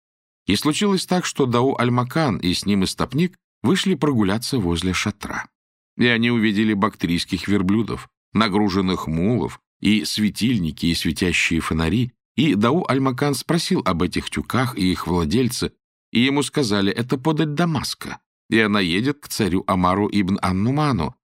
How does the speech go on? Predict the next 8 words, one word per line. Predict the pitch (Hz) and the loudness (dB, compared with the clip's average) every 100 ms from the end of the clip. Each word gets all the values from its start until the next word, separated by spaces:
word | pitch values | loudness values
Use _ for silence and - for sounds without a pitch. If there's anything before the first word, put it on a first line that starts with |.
| _ - | _ 0
владыке | 104 117 85 90 80 117 | 2 2 2 -2 0 0
города | 90 85 85 82 | 0 0 0 -2
Багдада». | 85 82 76 - - - _ _ _ _ _ _ _ | -2 -4 -6 -8 -10 -16 _ _ _ _ _ _ _
«А | 110 | -4
кто | 110 - | 0 -2
предводитель | 180 175 156 165 139 123 87 | 0 0 0 0 0 -2 -2
этого | 90 92 98 95 | -2 -2 0 0
каравана?» | - 131 147 131 71 | 0 0 0 0 -2